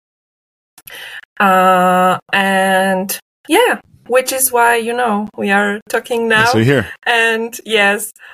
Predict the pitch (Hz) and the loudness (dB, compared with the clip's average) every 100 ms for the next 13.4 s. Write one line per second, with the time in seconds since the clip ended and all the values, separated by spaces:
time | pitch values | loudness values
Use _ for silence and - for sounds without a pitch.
0 | - - 220 226 202 233 233 254 254 254 | -10 -4 -4 -4 -2 -2 2 2 2 -2
1 | 254 - - 269 247 247 254 - - 277 | -4 -6 -2 2 4 4 4 2 -2 -4
2 | - 320 - 311 - - 480 - - 233 | -2 -4 -4 -8 -6 -6 -6 -6 -6 -2
3 | 240 240 240 - 233 240 247 226 214 214 | 0 -2 -4 -2 2 2 0 0 2 4
4 | 214 202 220 214 233 277 311 320 - 233 | 2 0 0 2 2 2 2 -2 -2 -2
5 | - 226 233 214 208 202 208 214 254 262 | 0 -2 0 0 0 0 0 2 0 -4
6 | - - - _ - - 208 208 208 226 | -10 -18 -20 _ -10 0 2 4 2 -2
7 | 208 - 214 208 247 240 202 208 202 233 | -4 -4 -4 -2 -2 0 -2 -2 -4 -6
8 | _ _ _ _ _ _ _ - _ 202 | _ _ _ _ _ _ _ -20 _ -2
9 | 202 202 196 202 - - - - _ _ | 2 2 2 -2 -6 -18 -20 -20 _ _
10 | - 233 - 269 254 247 240 233 247 320 | -2 0 0 -2 0 -2 -2 -4 -4 -4
11 | - - 240 226 254 320 - - 254 262 | -4 0 0 2 -2 -4 -8 -2 2 2
12 | 277 285 247 - 240 233 175 107 87 - | 0 -6 -10 -8 -8 -2 -2 -2 -2 -4
13 | 214 185 190 185 | -4 0 0 -2